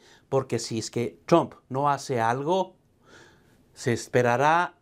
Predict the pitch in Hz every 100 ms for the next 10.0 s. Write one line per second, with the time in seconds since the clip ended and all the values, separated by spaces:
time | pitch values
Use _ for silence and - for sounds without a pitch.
0 | _ - 123 - - 180 165 165 147 160
1 | 160 156 160 156 156 160 180 156 107 _
2 | _ _ _ _ _ - 165 151 165 165
3 | 220 208 190 156 - 190 175 - 165 170
4 | 151 - _ - - - 175 226 196 _
5 | - 156 165 175 170 190 208 208 - 185
6 | - 127 - 175 190 254 311 277 - 269
7 | 254 208 190 135 113 104 - _ - 233
8 | 240 233 214 247 233 220 190 202 214 202
9 | 202 202 190 165 156 160 170 214 220 214